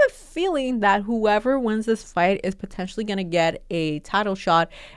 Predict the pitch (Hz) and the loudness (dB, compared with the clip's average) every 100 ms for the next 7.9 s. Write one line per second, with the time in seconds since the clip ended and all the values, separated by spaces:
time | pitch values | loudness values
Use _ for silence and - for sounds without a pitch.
0 | - 185 190 196 196 196 185 196 254 349 | -4 -2 2 0 0 -2 2 2 4 4
1 | 349 330 - - 269 262 226 233 - - | 2 0 -6 -4 0 2 2 0 -4 -2
2 | 185 180 180 180 - 170 165 170 196 208 | 2 2 0 -2 -4 -2 -2 2 0 2
3 | 202 185 - 214 208 180 170 170 180 208 | 0 0 -2 0 0 -2 -2 0 6 8
4 | 208 202 196 180 175 160 240 311 381 339 | 8 6 -2 0 0 0 -2 -2 0 0
5 | 359 370 - - - - - 190 208 202 | 0 -2 -10 -20 -20 -14 -8 2 4 4
6 | 202 208 185 208 269 311 240 226 220 202 | 2 2 2 0 -2 0 2 2 2 -2
7 | 196 220 311 - - 240 233 185 | -2 0 -2 -6 -8 -4 -2 -2